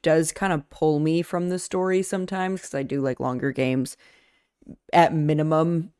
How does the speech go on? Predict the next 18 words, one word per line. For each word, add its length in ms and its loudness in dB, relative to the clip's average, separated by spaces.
like, 160 -6
s-, 180 -8
I'm 160 2
looking 260 0
for 140 -2
six 340 -4
hours, 600 0
something 440 4
with 140 0
a 40 0
little 220 2
bit 120 4
of 60 4
substance. 520 -2
But 160 2
the 80 -2
story 500 2
itself 800 -2